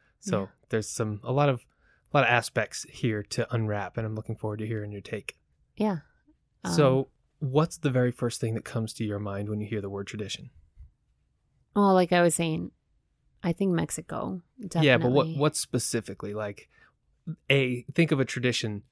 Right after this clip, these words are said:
Speaker 1: that comes to mind, like, a really, the, uh, pinnacle of the mountain of traditions.
Speaker 2: Um, definitely Dia de los Muertos. Like, that's, that's such a big one. That's so <laughs> shocking.
Speaker 1: So, uh, the Dia de los Muertos is the day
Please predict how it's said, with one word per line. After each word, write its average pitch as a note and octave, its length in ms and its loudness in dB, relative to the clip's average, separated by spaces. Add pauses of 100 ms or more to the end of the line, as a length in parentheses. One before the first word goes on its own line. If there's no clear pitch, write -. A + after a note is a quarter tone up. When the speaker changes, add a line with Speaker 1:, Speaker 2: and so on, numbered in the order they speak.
(160)
Speaker 1:
that A#2+ 120 0
comes A#2 240 -2
to A#2+ 100 -2
mind, F#2 360 -2
like, G#2 220 -4
a G#2+ 100 -2
really, A2 560 -2 (280)
the, G#2+ 560 -6
uh, F#2+ 300 -4 (320)
pinnacle A2 680 -2 (220)
of G#2+ 180 -4
the A2+ 80 -2
mountain G#2 600 -2
of G#2+ 180 -8
traditions. - 640 -8 (220)
Speaker 2:
Um, F3 340 -2
definitely E3+ 600 0
Dia D#3+ 220 2
de D#3+ 100 0
los D#3 180 -2
Muertos. D#3 680 -8 (160)
Like, D#3+ 340 -6
that's, - 480 -4 (280)
that's F3 180 2
such F#3+ 140 -2
a F#3 80 6
big D#3+ 300 4
one. D3 420 2
That's D#3 240 6
so E3 240 6
<laughs> - 120 2
shocking. E3+ 580 2 (320)
Speaker 1:
So, A#2+ 420 4 (200)
uh, A2 200 0
the A2+ 220 -2
Dia A#2+ 200 2
de A2+ 120 2
los G#2+ 240 -2
Muertos A2+ 520 -2 (140)
is G#2+ 380 -4
the A2+ 120 -4
day G#2 240 -2